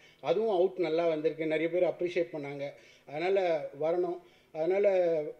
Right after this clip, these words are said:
பத்திரிகையாளர் நீங்க தான் என்னை வந்து promote பண்ணணும். அதே மாதிரி என்னை நிறைய பேர் கேட்குறாங்க, ஜில் ஜான் ஜக்குக்கு அப்புறம் ரொம்ப படம் இல்லவே இல்லையேன்னு. அதுல காமெடியானா பண்ணீங்க, நல்லா பண்ணீங்க, அதுக்கப்புறம் இல்ல.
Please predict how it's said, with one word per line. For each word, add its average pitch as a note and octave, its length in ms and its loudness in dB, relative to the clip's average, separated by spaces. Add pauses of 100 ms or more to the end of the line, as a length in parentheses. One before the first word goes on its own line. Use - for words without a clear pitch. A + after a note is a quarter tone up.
(140)
பத்திரிகையாளர் F3 720 6
நீங்க F#3+ 320 6
தான் G3+ 200 6
என்னை F3 220 6
வந்து F#3 180 6
promote F3+ 380 2
பண்ணணும். D#3 260 -2 (120)
அதே A#3 220 4
மாதிரி B3 240 4
என்னை G3 180 4
நிறைய E3+ 260 4
பேர் A3 160 4
கேட்குறாங்க, E3 480 2 (280)
ஜில் B3 220 4
ஜான் C4 180 4
ஜக்குக்கு F#3 320 2
அப்புறம் F3+ 440 2
ரொம்ப E3+ 240 0
படம் F#3 280 2
இல்லவே F#3 460 2
இல்லையேன்னு. D3 380 -6 (280)
அதுல F3+ 200 4
காமெடியானா G3 520 0
பண்ணீங்க, F#3+ 320 4
நல்லா F3+ 220 4
பண்ணீங்க, F3+ 240 2
அதுக்கப்புறம் E3+ 440 0
இல்ல. D#3 120 -6